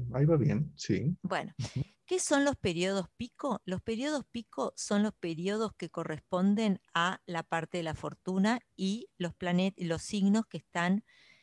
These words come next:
Speaker 2: en cuadratura o en oposición a la parte de la fortuna. Por ejemplo, en esta carta, la parte de la fortuna está en Libra. Entonces, cada vez que estemos en un periodo de Libra, o de Capricornio, o de Aries,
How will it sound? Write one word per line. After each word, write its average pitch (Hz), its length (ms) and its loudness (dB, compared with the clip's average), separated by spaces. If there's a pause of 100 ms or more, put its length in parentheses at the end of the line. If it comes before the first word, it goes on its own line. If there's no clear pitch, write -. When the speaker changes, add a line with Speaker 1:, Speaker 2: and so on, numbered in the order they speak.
(320)
Speaker 2:
en 185 180 6
cuadratura 208 880 -2 (140)
o 196 400 -2
en 170 160 2
oposición 165 480 -6
a 165 40 -2
la 160 120 -6
parte 151 260 -10
de - 20 -6
la 139 80 -8
fortuna. - 360 -10
Por 175 200 -4
ejemplo, 147 380 -4
en 160 80 0
esta 285 220 -2
carta, 302 520 -2
la 160 160 -6
parte 175 300 -4
de 208 40 -2
la 220 100 0
fortuna 226 420 0
está 208 200 -4
en 196 160 2
Libra. 185 480 -4 (920)
Entonces, 196 600 2
cada 294 260 2
vez 247 220 0
que 240 100 -6
estemos 196 540 0
en 180 160 2
un 196 100 2
periodo 196 540 0
de 190 140 -2
Libra, 165 680 -6 (360)
o 160 140 -8
de 156 120 -6
Capricornio, 170 1160 0 (320)
o 165 180 -4
de 165 160 -2
Aries, 185 840 0